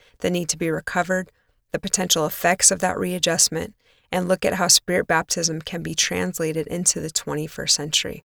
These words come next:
Rather than entering into theological debates surrounding subsequence, the gift of tongues as initial evidence, the purpose behind Spirit baptism, the different perspectives behind Luke, Paul, or John's interpretation of Spirit baptism, and other controversies,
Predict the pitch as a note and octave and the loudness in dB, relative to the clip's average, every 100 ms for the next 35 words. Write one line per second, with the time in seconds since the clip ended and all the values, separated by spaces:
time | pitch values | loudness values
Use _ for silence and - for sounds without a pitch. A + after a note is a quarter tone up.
0 | _ _ _ _ _ G3+ G#3 A#3+ A3 G3+ | _ _ _ _ _ 4 6 8 6 4
1 | G3+ G3 G3+ F#3+ F#3+ F#3 F#3 F3+ F3 F3 | 2 2 2 2 2 0 0 2 4 4
2 | F#3 E3+ E3 F3 F3 - - E3+ E3+ E3+ | 0 -2 0 0 4 6 6 4 0 0
3 | - F#3 - - - F3+ - - D#3 F3 | 2 4 4 2 0 -2 2 0 0 -4
4 | - D3+ - F3 F3+ F3 D#3+ D#3+ E3 - | -4 -4 -2 0 0 2 2 2 2 2
5 | - E3+ F3+ F#3 E3+ - - - - - | 2 2 0 -2 0 -2 -2 -20 -14 -6
6 | - G3+ F#3+ F#3+ - F3+ F3 E3+ - F3+ | 2 2 4 2 2 -2 0 4 4 4
7 | - E3+ D#3+ - F#3 E3+ F3 E3+ - _ | 0 2 2 2 2 0 -2 -8 -14 _
8 | - F3+ F#3+ G3 F3+ F3+ - F3 F3 F#3 | -4 0 2 0 0 0 2 2 0 -4
9 | E3 - F3 E3 E3+ E3 F3+ F#3 - E3+ | -4 -4 -6 -4 -4 -2 -2 -4 -8 -2
10 | D#3+ E3 - - D3+ E3 E3+ D#3+ E3+ F3+ | -2 -2 -6 -8 -4 -2 -2 -2 -2 -2
11 | - D#3 E3+ - E3+ E3 - E3 D#3+ D#3 | -2 -6 4 4 4 2 2 0 0 0
12 | - F3+ - E3 D#3+ - - - - F#3 | 0 -2 -2 -4 -6 -20 -20 -12 2 8
13 | G3 G3 - E3+ - D#3+ D#3+ - E3+ E3+ | 8 8 4 2 2 0 4 4 4 0